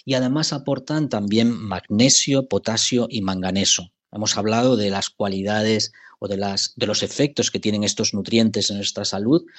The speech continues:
Son nutrientes esenciales, por citar algunos, la vitamina A se asocia con la salud de la piel y con la visión, y la vitamina A, la, la vitamina K con la coagu-,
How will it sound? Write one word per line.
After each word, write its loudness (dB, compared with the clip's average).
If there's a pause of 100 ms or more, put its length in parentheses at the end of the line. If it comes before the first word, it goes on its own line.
Son 0
nutrientes 2
esenciales, 2
por -10
citar -10
algunos, -2
la -4
vitamina -2
A -4 (280)
se -2
asocia 0
con -4 (220)
la -2
salud 2
de 0
la -6
piel 4
y -4
con -8
la -8
visión, 0 (300)
y -6
la 0
vitamina -4
A, -10 (180)
la, -8
la 0
vitamina -2
K 2 (240)
con 6
la 4
coagu-, 2